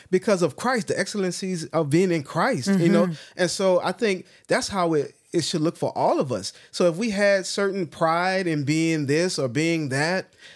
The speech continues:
Speaker 1: man, when we come to Christ, the highest thing is n-,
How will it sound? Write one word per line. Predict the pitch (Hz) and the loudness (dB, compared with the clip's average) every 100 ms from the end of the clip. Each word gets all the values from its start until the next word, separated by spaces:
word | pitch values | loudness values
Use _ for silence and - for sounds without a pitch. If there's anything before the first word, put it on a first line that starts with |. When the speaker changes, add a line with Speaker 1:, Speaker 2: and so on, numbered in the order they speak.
| _ | _
Speaker 1:
man, | 160 196 196 135 | -2 2 2 0
when | 131 156 | -2 -2
we | 208 | -4
come | - 202 180 | -4 -4 -2
to | |
Christ, | 139 202 226 202 - - - | -4 -4 -2 -2 -4 -12 -4
the | 131 | -2
highest | 123 170 226 202 - | 0 -2 0 -2 -2
thing | 202 247 | -2 0
is | 180 147 | 0 0
n-, | 160 | -4